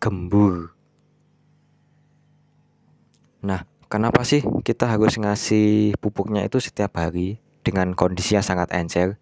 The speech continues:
Ya, yang paling bagus ya emang seperti itu, teman-teman. Pal-, sangat encer tetapi setiap hari. Teman-teman kan kalau makan, makan nasi kan setiap hari tiga piring gitu kan. Enggak satu karung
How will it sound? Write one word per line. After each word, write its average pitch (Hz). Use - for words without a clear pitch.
Ya, 92
yang 120
paling 127
bagus 165
ya 160
emang 139
seperti 147
itu, 139
teman-teman. 117
Pal-, 101
sangat 98
encer 104
tetapi 107
setiap -
hari. 95
Teman-teman 123
kan 160
kalau 131
makan, 127
makan 123
nasi 120
kan 151
setiap 131
hari 107
tiga -
piring 107
gitu 104
kan. 98
Enggak 101
satu 101
karung 110